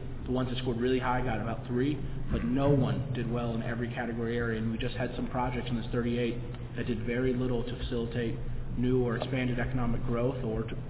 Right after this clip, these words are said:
goods movement. Uh, so some of the challenges that we have here is, again, just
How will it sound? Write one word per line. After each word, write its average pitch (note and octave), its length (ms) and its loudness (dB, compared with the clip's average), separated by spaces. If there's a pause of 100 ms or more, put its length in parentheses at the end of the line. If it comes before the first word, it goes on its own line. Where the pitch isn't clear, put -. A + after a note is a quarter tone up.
goods B2 220 -2
movement. C3 320 -2 (3500)
Uh, C3 140 -2
so D3 160 2
some F3+ 120 6
of F#3 60 4
the D#3+ 60 4 (100)
challenges D3 460 4
that C3+ 120 4
we B2+ 140 4
have B2+ 300 2
here B2 440 2
is, A2+ 100 -4
again, A#2 300 0
just A#2 200 -2